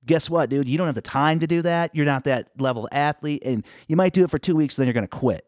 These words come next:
You know, what, what's relevant to what you're doing, and, and, and, you know, can you pull it off? Um,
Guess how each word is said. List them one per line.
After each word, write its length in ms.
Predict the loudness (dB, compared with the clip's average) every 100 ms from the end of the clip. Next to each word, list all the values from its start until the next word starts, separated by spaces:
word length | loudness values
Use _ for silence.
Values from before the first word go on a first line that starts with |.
| _
You 80 | -2
know, 120 | 0
what, 260 | -2 -4
what's 260 | -4 -4 -4
relevant 480 | -2 0 0 -4 -10
to 80 | -8
what 240 | -8 -6
you're 220 | -4 -4
doing, 340 | -4 -6 -4 -6
and, 160 | -8
and, 140 | -12 -14
and, 280 | -10 -8 -8 -10
you 100 | -12
know, 80 |
can 180 | -10 -10
you 60 | -8
pull 220 | -8 -10
it 60 | -8
off? 240 | -10 -10 _ _ _ _ _
Um, 500 | 0 2 2 0 -2